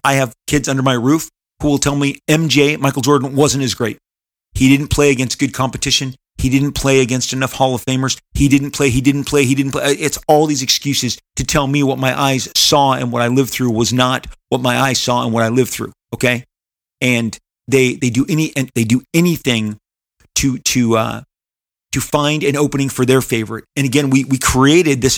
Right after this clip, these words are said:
idea. It started with Magic and Larry Bird, and then it was transferred to M J, and M J got six rings, more than Magic's five. And then I gotta tell you, yes,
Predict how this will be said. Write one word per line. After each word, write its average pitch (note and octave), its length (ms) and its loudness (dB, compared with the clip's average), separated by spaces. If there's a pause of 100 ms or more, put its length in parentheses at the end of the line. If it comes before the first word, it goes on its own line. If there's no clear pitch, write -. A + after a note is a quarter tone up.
idea. C3 580 2 (280)
It A#2 80 -2
started D3 260 2
with A#2 100 -4
Magic C3 420 -2
and C#3 100 -2
Larry C3+ 200 2
Bird, A#2+ 320 -2 (320)
and C3 120 2
then C3 80 2
it B2+ 60 -2
was C3+ 120 -4
transferred C3+ 500 0
to D3 220 -2
M B2+ 160 0
J, B2 200 0
and B2 80 0
M B2+ 100 0
J C#3+ 300 0
got C3+ 180 0
six - 300 -2
rings, C3+ 260 -2
more B2 200 2
than C3 160 0
Magic's C3+ 340 -2
five. C3 220 0
And C3+ 80 0
then C#3 120 -2 (280)
I C#3+ 40 0
gotta F3 160 2
tell D#3+ 160 2
you, C#3+ 120 2
yes, D#3 260 2